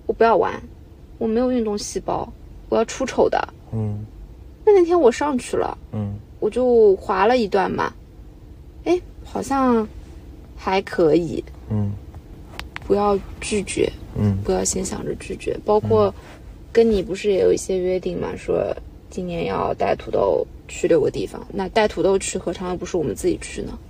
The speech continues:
Speaker 2: 对。
Speaker 1: 我想把拒绝的想法往后放。嗯。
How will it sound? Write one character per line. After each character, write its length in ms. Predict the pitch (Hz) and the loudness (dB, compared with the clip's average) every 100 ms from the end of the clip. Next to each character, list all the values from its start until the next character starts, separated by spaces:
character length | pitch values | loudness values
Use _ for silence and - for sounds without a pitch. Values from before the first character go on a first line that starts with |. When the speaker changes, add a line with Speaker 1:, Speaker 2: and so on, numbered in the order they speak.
| - | -12
Speaker 2:
对。 180 | 98 95 - - - - - | -8 -8 -10 -20 -20 -18 4
Speaker 1:
我 320 | 196 175 160 - - - - - - - - - - | 6 6 4 0 -10 -16 -18 -18 -20 -20 -18 -18 -16
想 320 | - 202 180 | -2 -2 0
把 200 | 208 175 | 2 2
拒 220 | 165 - 196 | 0 -6 -4
绝 160 | 175 | 0
的 120 | 185 | 0
想 200 | 196 170 | 0 -4
法 160 | 175 175 | -2 0
往 200 | 160 - | 0 -2
后 240 | - 101 | -2 0
放。 280 | 95 - - - - - - - - - - - - - | 0 -2 -6 -8 -20 -20 -20 -18 -20 -20 -18 -18 -18 -10
嗯。 180 | - | -8